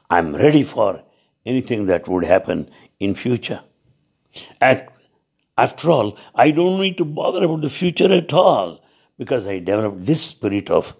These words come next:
self-acceptance. Let anything come, I'm ready." That is absolutely necessary.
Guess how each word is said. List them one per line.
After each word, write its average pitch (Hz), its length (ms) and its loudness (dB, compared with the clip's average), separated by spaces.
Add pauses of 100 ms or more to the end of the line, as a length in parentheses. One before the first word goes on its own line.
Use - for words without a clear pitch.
(540)
self-acceptance. - 1500 -4 (120)
Let 120 240 0
anything 113 420 -4
come, - 300 -8 (140)
I'm 80 240 -4
ready." - 360 -10 (880)
That 110 240 2
is - 140 -12 (300)
absolutely 87 800 -4 (280)
necessary. - 760 -10